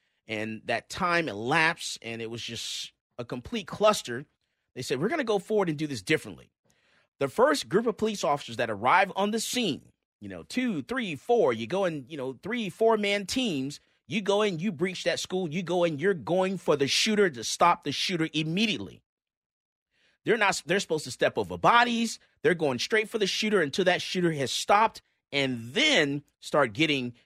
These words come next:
you know, the, uh, getting everyone out, uh, people that are wounded and all that stuff. This was back in, you know, we, we, we discovered this plan was laid out after Columbine. And, and,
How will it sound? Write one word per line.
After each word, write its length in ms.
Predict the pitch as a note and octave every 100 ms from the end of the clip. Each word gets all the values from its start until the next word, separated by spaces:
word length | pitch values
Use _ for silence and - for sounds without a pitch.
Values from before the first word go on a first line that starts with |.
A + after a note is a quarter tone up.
| -
you 80 | A#2+
know, 200 | A2+ G#2
the, 340 | G#2+ G2+ F2
uh, 120 | C2 - _ _ -
getting 280 | E3 D3+
everyone 400 | D3+ D#3+ E3 E3
out, 300 | D3+ D#3 D#3+ _ F#2
uh, 100 | F#2
people 260 | E3 E3+
that 140 | D3 G#2+
are 40 |
wounded 320 | A2+ E3+ D#3
and 120 | C3+
all 180 | C3+ A#3+
that 160 | - -
stuff. 320 | - F#2 - _ _
This 160 | F4
was 160 | F4 A#3+
back 300 | D3+ A3 A3
in, 180 | G#3 -
you 100 | -
know, 160 | G3+ F#3 - -
we, 140 | C#4+ A#3
we, 180 | C#4+ A#3+
we 140 | F3+ C4+
discovered 440 | B3 - B3 C4+
this 300 | C3 C4 -
plan 440 | - - G#3 A3 A3+
was 180 | D3+ C3+
laid 360 | D3 F#3 G#3+ D#3
out 320 | D#3 C3+ - _ _ _ _ -
after 280 | D3+ E3+ E3+
Columbine. 760 | - G3 F#3 C3+ G#2 C#2 B1+ _ _ _ _ _ _ _ _
And, 200 | G#3 G3+
and, 200 | G#3+